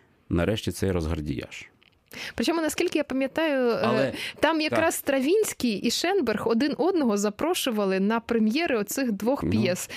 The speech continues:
Speaker 2: Тобто, з одного боку, спочатку, е, здається, е, якраз, е, Стравінського послухав Шенберг, а потім, е, вже Стравінський, е, пішов, е, слухати,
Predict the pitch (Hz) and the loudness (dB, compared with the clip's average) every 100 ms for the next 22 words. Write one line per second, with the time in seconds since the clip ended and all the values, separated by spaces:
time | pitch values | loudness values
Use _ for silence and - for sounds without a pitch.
0 | - - 208 - 226 226 220 226 240 240 | -14 -2 -2 2 2 2 2 2 2 2
1 | 294 247 240 294 240 - 240 262 226 - | 2 2 2 0 -2 -2 -2 0 -2 -2
2 | 202 196 190 202 196 196 196 196 202 - | 0 2 2 0 0 2 0 0 0 0
3 | 208 202 - 202 196 202 208 214 214 - | 2 2 0 0 0 0 -2 -2 -2 -4
4 | 220 208 202 202 - - 226 233 247 196 | 0 0 2 0 -2 -2 0 2 2 0
5 | - 180 180 175 202 - 254 240 185 185 | -2 -2 -2 -4 -4 -2 -2 0 -2 -4
6 | - - - - - 381 349 202 - - | -8 -14 -12 -4 0 2 2 0 -6 -12
7 | - - - 202 262 320 - 262 240 233 | -16 -2 -2 0 0 0 0 2 2 2
8 | 226 214 208 220 208 208 196 220 226 311 | 2 0 0 0 0 0 -2 -2 -2 -2
9 | 285 - 254 247 - 214 208 208 220 247 | -4 -4 -2 -2 0 0 0 -2 -2 -2
10 | 262 - - - - 202 202 196 - 240 | -4 -8 -20 -10 -2 0 0 -2 -2 -2
11 | 254 220 - 226 | -2 -2 0 2